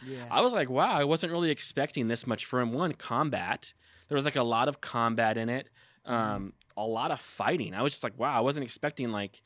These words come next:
Speaker 2: yeah, she has, like, she's fighting, like, these big, massive creatures.
Speaker 1: Yeah.
Speaker 2: And she's, like, shooting electricity at 'em with magic, and then she's using different
Speaker 1: Looks
Speaker 2: cards
Speaker 1: like
Speaker 2: for
Speaker 1: she's
Speaker 2: different
Speaker 1: got a
Speaker 2: abilities.
Speaker 1: slingshot in the picture.
Speaker 2: Yeah, she has, like, a slingshot. She's just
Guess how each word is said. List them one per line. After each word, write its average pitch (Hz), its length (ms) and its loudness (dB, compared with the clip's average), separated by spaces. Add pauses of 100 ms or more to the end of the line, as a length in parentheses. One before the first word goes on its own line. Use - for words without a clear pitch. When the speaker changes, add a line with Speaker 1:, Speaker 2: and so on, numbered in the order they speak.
(280)
Speaker 2:
yeah, 165 140 2
she 180 180 0
has, 180 180 -2
like, 139 140 0
she's 156 160 -4
fighting, 185 260 4
like, 127 160 -2
these 117 200 -4
big, 147 300 -2
massive 113 540 -4
creatures. 160 720 -6
Speaker 1:
Yeah. 156 200 -12 (240)
Speaker 2:
And 131 180 -4
she's, 156 240 -2
like, 135 140 -2
shooting 170 260 -2
electricity 160 560 -2
at 160 160 4
'em 151 80 0
with 110 100 -2 (160)
magic, 156 600 -2
and 113 160 -4
then 98 180 -6 (300)
she's 127 240 -6
using 135 220 0
different 127 320 -4
Speaker 1:
Looks - 160 -16
Speaker 2:
cards 147 280 4
Speaker 1:
like 165 100 0
Speaker 2:
for - 40 -8
Speaker 1:
she's - 160 -4
Speaker 2:
different 110 260 -6
Speaker 1:
got - 40 -8
a 123 40 -2
Speaker 2:
abilities. 156 400 0
Speaker 1:
slingshot 147 200 -8
in 131 100 -16
the 135 80 -18
picture. 165 320 -14
Speaker 2:
Yeah, 160 180 4
she 123 140 -2
has, 127 140 0
like, 117 100 -4
a 107 60 -8
slingshot. 151 840 -2
She's 131 240 -4
just - 260 -8